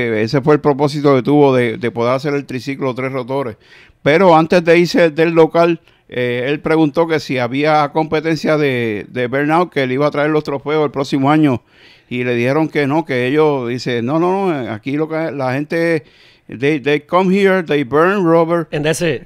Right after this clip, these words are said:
Speaker 2: pa'
Speaker 1: And
Speaker 2: pasarla
Speaker 1: then,
Speaker 2: bien.
Speaker 1: and then they gobble beer,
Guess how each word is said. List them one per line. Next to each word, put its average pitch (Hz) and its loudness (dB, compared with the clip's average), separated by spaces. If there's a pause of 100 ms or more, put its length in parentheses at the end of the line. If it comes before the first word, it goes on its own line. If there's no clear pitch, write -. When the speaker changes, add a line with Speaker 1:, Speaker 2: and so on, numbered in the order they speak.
Speaker 2:
pa' 147 -2
Speaker 1:
And 139 -6
Speaker 2:
pasarla 180 6
Speaker 1:
then, 175 6
Speaker 2:
bien. 156 2
Speaker 1:
and 123 -8
then 165 0
they 170 4
gobble 180 4
beer, 170 4